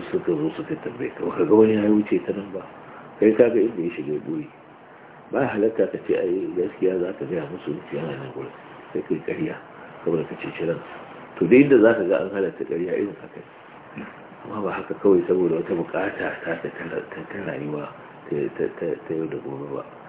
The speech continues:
ka yi ƙarya. In ka fara gina rayuwarka akan haka, to, za ka ci gaba da yi ne.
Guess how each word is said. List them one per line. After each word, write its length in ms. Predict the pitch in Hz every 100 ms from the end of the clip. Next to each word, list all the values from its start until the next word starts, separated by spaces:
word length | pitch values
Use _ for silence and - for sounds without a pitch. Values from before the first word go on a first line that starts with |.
| - - -
ka 60 | -
yi 100 | -
ƙarya. 320 | - - - - - -
In 120 | 110 117
ka 120 | 104
fara 260 | 110 110 92
gina 300 | 78 90 78
rayuwarka 480 | 69 78 82 -
akan 200 | - 82 -
haka, 240 | - - - - - - - -
to, 140 | -
za 160 | 92 98
ka 100 | 196 -
ci 100 | 87
gaba 200 | 76 73
da 60 |
yi 120 | 67 65
ne. 180 | -